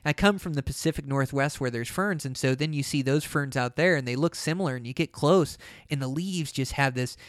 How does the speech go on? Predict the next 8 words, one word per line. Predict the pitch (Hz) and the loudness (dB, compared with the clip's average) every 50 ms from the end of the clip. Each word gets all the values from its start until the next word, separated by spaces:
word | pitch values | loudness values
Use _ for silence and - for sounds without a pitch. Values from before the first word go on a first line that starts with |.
| - - - | -20 -12 -6
different | - 202 - - 175 135 | -6 -4 -2 -2 -4 -4
configuration | - 147 135 - - 151 143 131 127 127 131 147 151 - - 135 123 | -4 -4 -4 -2 0 -2 0 0 0 2 2 2 0 0 -2 -6 -4
or | 117 117 | -6 -6
different | 117 - 165 - - 147 127 - | -2 -2 -4 -2 -2 -6 -4 -4
pattern, | - - 123 123 131 143 135 117 117 117 | -6 -4 -2 0 0 0 -2 -2 -6 -8
and, | 117 120 123 | -8 -6 -4
like, | 127 127 127 - - - - - - - _ _ _ _ | -4 -4 -4 -4 -8 -20 -20 -20 -20 -20 _ _ _ _
they, | - 180 175 | 4 4 4